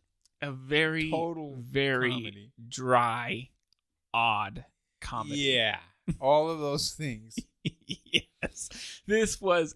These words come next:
Speaker 1: a bizarre flick.
Speaker 2: Uh, yeah, it was.
Speaker 1: Uh, including lots of referential humor.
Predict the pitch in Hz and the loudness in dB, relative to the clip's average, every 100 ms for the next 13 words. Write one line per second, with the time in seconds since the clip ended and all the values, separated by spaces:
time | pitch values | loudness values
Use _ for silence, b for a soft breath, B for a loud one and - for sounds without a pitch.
0 | - 151 147 147 135 127 120 110 107 - | 0 0 0 0 0 4 4 4 0 -4
1 | 110 76 - - 165 156 139 123 104 95 | -8 -8 -12 0 6 8 8 4 0 -2
2 | 90 92 - - - 123 110 98 - _ | -10 -18 -20 -20 -6 -4 -2 -6 -14 _
3 | _ _ _ _ _ _ _ - 202 175 | _ _ _ _ _ _ _ -10 -8 -4
4 | - 190 165 160 151 - _ 147 147 147 | 2 4 4 0 -4 -10 _ 0 2 2
5 | - 127 123 - - 120 120 127 143 147 | -2 -2 -4 -18 -16 -14 -12 2 4 4
6 | 143 139 135 - 139 131 - 139 131 131 | 0 0 0 2 0 0 -2 -2 0 0
7 | 139 | -2